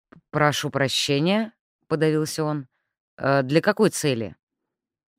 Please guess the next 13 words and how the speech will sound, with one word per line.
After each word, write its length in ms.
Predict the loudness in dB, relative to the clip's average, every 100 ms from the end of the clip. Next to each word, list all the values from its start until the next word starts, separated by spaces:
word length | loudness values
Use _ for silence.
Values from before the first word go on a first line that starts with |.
| -10
Она 220 | -4 -4
закатила 460 | -4 -6 -6 -6 -6
глаза. 440 | -6 -8 -10 -14 _ _ _ _ _ _ -6
«Расслабьтесь, 920 | -4 -2 -2 0 4 2 2 -2 0
злой 240 | 4 4
властелин. 680 | 6 2 0 -2 0 -2 -4 _ -20 -4
Я 180 | 6 8
не 100 | 6
собираюсь 480 | 4 6 8 10 8
оскорблять 580 | 2 2 4 6 6 6
ваши 300 | 0 0 0
тонкие 480 | 2 2 2 -2
чувства. 540 | -4 -4 -6 -6 -10